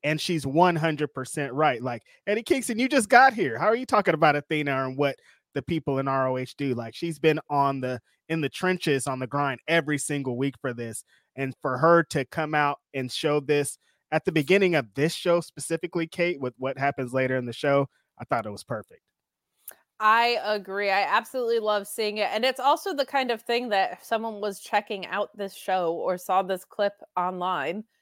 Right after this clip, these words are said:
Speaker 2: they might say, "Hey, I should subscribe to this or check this out further." So just
Speaker 1: Yep.
Speaker 2: also doing the job of promos being, you're supposed to be selling them on the match or the card, right?
Speaker 1: Mm-hmm.
Speaker 2: So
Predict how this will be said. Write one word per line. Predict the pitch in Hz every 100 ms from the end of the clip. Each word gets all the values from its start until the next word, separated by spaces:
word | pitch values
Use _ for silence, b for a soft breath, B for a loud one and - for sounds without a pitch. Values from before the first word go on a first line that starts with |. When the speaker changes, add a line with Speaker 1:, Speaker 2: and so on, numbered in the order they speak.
| _ _ _ -
Speaker 2:
they | 320
might | 427 285 226
say, | 294 311 370
"Hey, | 392 359 202 196 -
I | 330
should | 349 247
subscribe | 277 233 - 330 330
to | -
this | 233 240 285
or | 240
check | - 294 -
this | 277 269
out | 247 190
further." | 254 294 226
So | 180 220 196 190 b b b -
just | 311
Speaker 1:
Yep. | 277
Speaker 2:
also | 285 294 330
doing | 247 269 269 240
the | 220
job | 220 220 220 185
of | 202 196 -
promos | 233 214 208 202 208 - -
being, | 233 240 214 - -
you're | 208 254
supposed | 220 269 262
to |
be | 208
selling | - 233
them | 220
on | 214 208
the | 151
match | 170 247 -
or | 202
the | 180
card, | - 202 226 302 -
right? | 180 196
Speaker 1:
Mm-hmm. | 113 107
Speaker 2:
So | 190 185 185